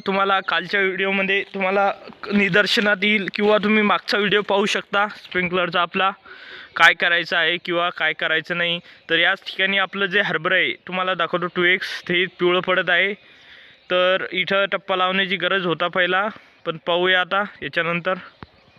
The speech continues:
लावायचं आहे काय नाही. तर आजचं कार्य आहे आपलं, हे पहा, मी बुश, कॉपर बुश काढून आणलेले आहे. हे कॉपर बुश एका स्प्रिंकलरचे आहे जुन्या,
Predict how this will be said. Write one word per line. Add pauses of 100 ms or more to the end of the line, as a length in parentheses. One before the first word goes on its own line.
(580)
लावायचं
आहे
काय
नाही. (500)
तर
आजचं
कार्य
आहे
आपलं,
हे
पहा,
मी
बुश,
कॉपर
बुश
काढून
आणलेले
आहे.
हे
कॉपर
बुश
एका
स्प्रिंकलरचे
आहे
जुन्या,